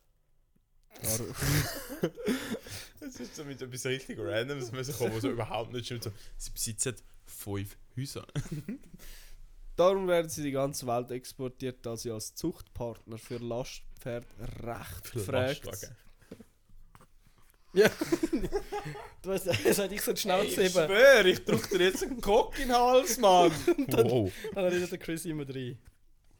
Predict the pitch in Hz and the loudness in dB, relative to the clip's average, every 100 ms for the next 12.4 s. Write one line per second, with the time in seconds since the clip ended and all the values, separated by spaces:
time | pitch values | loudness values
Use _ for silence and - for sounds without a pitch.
0 | _ _ - - - - 143 156 185 190 | _ _ -20 -20 -20 -8 -4 -2 -2 -4
1 | 196 214 190 147 180 180 - - 180 165 | -2 -4 -4 -6 -6 -6 -8 -6 -6 -6
2 | - 175 175 135 131 120 120 123 117 - | -10 -10 -4 0 2 0 -2 -4 -4 -12
3 | _ - 147 147 143 151 139 135 143 - | _ 0 6 6 6 6 6 4 2 -2
4 | - - - - 262 190 - _ _ _ | -14 -12 -12 -12 -14 -16 -20 _ _ _
5 | _ _ _ - 175 185 160 139 123 139 | _ _ _ 0 2 2 -2 -2 -4 -6
6 | - 120 80 - - - - _ _ _ | -10 -10 -12 -12 -16 -18 -18 _ _ _
7 | _ _ _ _ _ _ _ _ _ _ | _ _ _ _ _ _ _ _ _ _
8 | _ _ _ _ _ _ _ - 127 127 | _ _ _ _ _ _ _ -14 -10 -10
9 | - _ _ - - - - _ 147 139 | -12 _ _ -16 -14 -18 -18 _ -10 -8
10 | 143 156 143 147 147 151 147 139 123 - | -8 -8 -8 -8 -6 -8 -10 -12 -14 -18
11 | - 131 123 - _ 233 277 147 - - | -8 -4 -4 -6 _ -4 -2 0 -2 2
12 | 113 110 87 - | 2 2 4 4